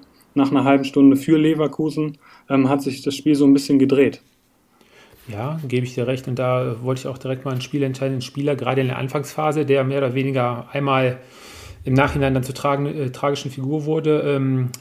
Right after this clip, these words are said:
Speaker 2: Andrich kam in die Startelf, ähm, und der war auch dann direkt mitbeteiligt nach dem Ballgewinn, kurz vor dem eins null. Dann, ähm, hat er nach der Balleroberung kurz hinter der Mittellinie, ähm, Patrick Schick bedient und der schickte dann, ähm, Diaby.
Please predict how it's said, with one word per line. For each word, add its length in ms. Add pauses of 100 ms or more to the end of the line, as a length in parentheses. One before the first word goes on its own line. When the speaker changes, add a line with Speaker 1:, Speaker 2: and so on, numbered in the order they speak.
Speaker 2:
Andrich 380
kam 240
in 80
die 60
Startelf, 720 (380)
ähm, 460 (200)
und 160
der 120
war 80
auch 100
dann 160
direkt 220
mitbeteiligt 680
nach 120
dem 100
Ballgewinn, 540 (600)
kurz 260
vor 120
dem 120
eins 320
null. 260 (760)
Dann, 280
ähm, 420
hat 80
er 200
nach 200
der 160
Balleroberung 600
kurz 200
hinter 200
der 100
Mittellinie, 640
ähm, 220
Patrick 340
Schick 300 (360)
bedient 380
und 140
der 100
schickte 340
dann, 360
ähm, 500 (240)
Diaby. 500